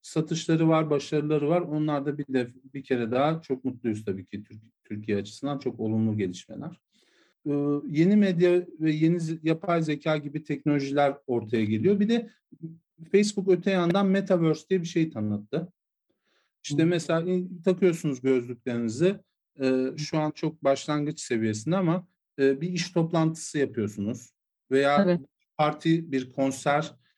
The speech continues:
Speaker 1: bir şey yapıyorsunuz. Hatta işte biraz tabii dalga da geçildi. Sülün Osman'ın, e, dolandırıcılığı gibi de dendi ama arsa satanlar falan da var Metaverse'ten. Ne derece doğru pek bilmiyorum.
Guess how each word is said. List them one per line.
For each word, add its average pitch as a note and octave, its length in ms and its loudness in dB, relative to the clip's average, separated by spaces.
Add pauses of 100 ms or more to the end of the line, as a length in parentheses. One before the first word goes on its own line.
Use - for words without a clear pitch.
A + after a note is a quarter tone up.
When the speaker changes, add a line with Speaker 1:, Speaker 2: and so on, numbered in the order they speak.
(140)
Speaker 1:
bir C3+ 260 0
şey D3+ 220 -2
yapıyorsunuz. A#2 580 -4
Hatta G3+ 640 0 (160)
işte D#3+ 440 0
biraz D#3 320 0
tabii D#3+ 360 2 (480)
dalga D3 320 2
da E3 60 2
geçildi. A#2+ 460 -4
Sülün C#3+ 340 -4
Osman'ın, C#3+ 720 0 (340)
e, B2+ 200 2 (320)
dolandırıcılığı C#3+ 840 2
gibi C#3+ 260 -2
de A#2+ 140 0
dendi B2 240 2
ama E3 360 0 (380)
arsa C3+ 340 2
satanlar D#3+ 540 2
falan D#3 360 0
da C3 100 0
var G#2+ 140 0
Metaverse'ten. G#2+ 840 0
Ne D#3+ 140 2
derece C3+ 360 0
doğru C3+ 280 2
pek - 240 -6
bilmiyorum. G#2+ 460 2